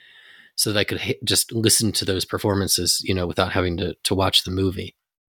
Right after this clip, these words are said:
And so watching the whole thing from start to finish last night, and especially watching it with you and sort of trying, but not trying too hard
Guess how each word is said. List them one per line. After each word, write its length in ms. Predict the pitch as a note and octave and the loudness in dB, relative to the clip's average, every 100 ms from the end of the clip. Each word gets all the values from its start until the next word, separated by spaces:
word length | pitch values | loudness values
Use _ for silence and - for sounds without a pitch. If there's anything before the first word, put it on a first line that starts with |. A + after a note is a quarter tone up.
| _ _ _ _ _ _ _ _ _ _ _ A2 | _ _ _ _ _ _ _ _ _ _ _ -2
And 120 | G2+ | 0
so 120 | A2 | 2
watching 460 | G2 G2+ B2 - C3+ | 2 2 2 4 2
the 80 | |
whole 140 | A2+ G#2+ | 2 2
thing 160 | A2 | 0
from 160 | - G2+ | -2 -2
start 260 | - F#2+ - | 0 0 -2
to 60 | |
finish 360 | - F#2+ F2 - | -6 -6 -4 -6
last 320 | F#2 F#2 - | -6 -2 -2
night, 260 | F#2+ F#2 - _ _ _ _ _ _ _ _ - - | -2 -8 -14 _ _ _ _ _ _ _ _ -20 -6
and 100 | B2 | -2
especially 500 | G2+ - A2+ - A2 | 0 2 4 4 4
watching 520 | G2 F#2+ F#2+ - F#2+ | 4 2 2 2 0
it 100 | F#2+ | -2
with 420 | G2+ G2+ A2+ - G2 | -2 4 4 2 -4
you 440 | F#2+ F#2 F2 F2+ | -2 -2 -4 -8
and 160 | G2 - | -4 0
sort 260 | G#3+ G#3 | 4 6
of 220 | D3 G#2 _ _ _ _ _ _ _ _ _ _ _ - | 6 2 _ _ _ _ _ _ _ _ _ _ _ -8
trying, 640 | - D#3 C#3 C#3 C3 A#2 | -2 2 4 6 4 4
but 160 | G#2+ G2 | 0 -2
not 460 | G2+ G2+ G2+ G2+ - | -2 -2 -2 -4 -6
trying 480 | - G2+ G2 F#2 | -2 -2 -2 -4
too 380 | F2 - G#2+ F#2+ | -4 -2 0 0
hard 720 | F#2+ - F#2 - - - G#2+ | 0 -2 0 0 -4 -6 -10